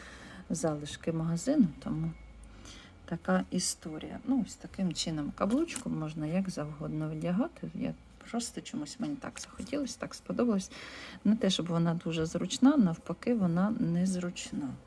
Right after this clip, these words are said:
але виглядає досить цікаво. Ну, сережка, вони як звичайні Конго, я так думаю,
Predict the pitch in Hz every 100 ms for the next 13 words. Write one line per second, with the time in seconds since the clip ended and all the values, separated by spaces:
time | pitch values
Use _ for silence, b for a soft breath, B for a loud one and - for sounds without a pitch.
0 | 226 185 214 285 202 175 160 156 208 202
1 | 151 180 - 185 - 160 - 113 - -
2 | B B B - 370 - - 175 185 -
3 | - 156 160 175 160 151 156 143 - 160
4 | 156 147 - 226 311 233 196 170 170 156
5 | 170 170 170 - 180